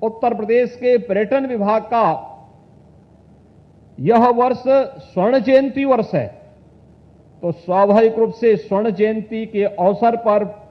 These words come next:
उत्तर प्रदेश पर्यटन विभाग उत्तर प्रदेश की इन सभी संभावनाओं को आगे बढ़ाने के लिए जो सार्थक प्रयास कर रहा है वह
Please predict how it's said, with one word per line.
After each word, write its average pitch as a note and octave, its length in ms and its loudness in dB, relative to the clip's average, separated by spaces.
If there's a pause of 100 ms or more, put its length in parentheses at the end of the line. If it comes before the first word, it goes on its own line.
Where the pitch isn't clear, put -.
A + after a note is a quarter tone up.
(160)
उत्तर G3+ 300 -2
प्रदेश A3+ 480 -2
पर्यटन G#3+ 380 -4
विभाग G#3 440 0 (2500)
उत्तर A#3+ 400 0
प्रदेश C4 400 4
की C4+ 120 -8
इन C4+ 100 -4
सभी C#4+ 600 0
संभावनाओं C4 720 0
को C4+ 100 -2
आगे A#3+ 240 0
बढ़ाने A#3 400 -2
के A#3 140 -8
लिए A#3 80 0
जो A3 120 -4
सार्थक G3+ 520 -2
प्रयास F#3+ 380 -2
कर D#3 100 -4
रहा C#3+ 200 -4
है G2+ 140 -12 (2000)
वह G3 400 2